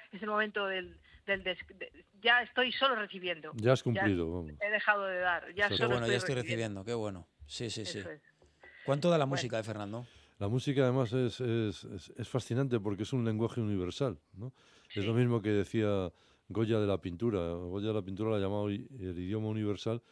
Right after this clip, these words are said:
Speaker 2: pero la música también es el idioma universal, no necesita de traducción,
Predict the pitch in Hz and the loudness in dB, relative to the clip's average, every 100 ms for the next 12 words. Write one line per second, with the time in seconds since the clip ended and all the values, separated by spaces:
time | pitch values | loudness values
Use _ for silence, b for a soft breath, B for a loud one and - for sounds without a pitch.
0 | b b b 95 95 98 113 135 123 104 | b b b 0 2 2 0 0 0 0
1 | 98 123 110 - 87 85 85 85 85 82 | 0 0 -2 -4 -6 -6 -6 -6 -8 -8
2 | 78 85 82 92 104 98 101 110 - 95 | -8 -10 -8 -6 -6 -6 -8 -8 -4 -4
3 | 90 85 85 - 92 78 | -4 -6 -8 -8 -10 -12